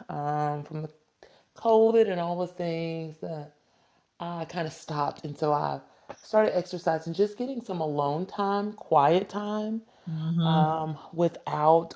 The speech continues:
Speaker 1: all the noise. <laughs>
Speaker 2: Yep.
Speaker 1: Um, that has been my turn off, my self-care lately. Um, uh, and honestly, this is my, one of my secret to my success.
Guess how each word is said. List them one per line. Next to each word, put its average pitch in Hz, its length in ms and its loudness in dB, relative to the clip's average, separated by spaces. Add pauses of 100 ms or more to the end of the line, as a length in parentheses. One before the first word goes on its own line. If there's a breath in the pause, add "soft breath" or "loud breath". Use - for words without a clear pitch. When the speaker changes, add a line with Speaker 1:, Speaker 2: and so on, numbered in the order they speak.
(120)
Speaker 1:
all 143 360 8
the 151 100 -2
noise. 156 580 2 (140)
<laughs> 254 180 -2
Speaker 2:
Yep. 180 280 8 (280 loud breath)
Speaker 1:
Um, 175 600 0 (120)
that 175 280 4
has 165 200 -4
been 160 220 0
my 151 180 0
turn 156 280 -4
off, 151 280 0
my 151 220 -2
self-care 147 460 0
lately. 143 600 -2 (500 loud breath)
Um, 147 840 -6 (100)
uh, 156 380 -2
and 170 160 -6
honestly, 170 420 0
this 156 240 0
is 165 160 -4
my, 151 400 2 (120)
one 151 180 -4
of 156 80 -2
my 151 100 -2
secret 160 400 -10
to 156 80 -8
my 151 140 -6
success. 175 680 -4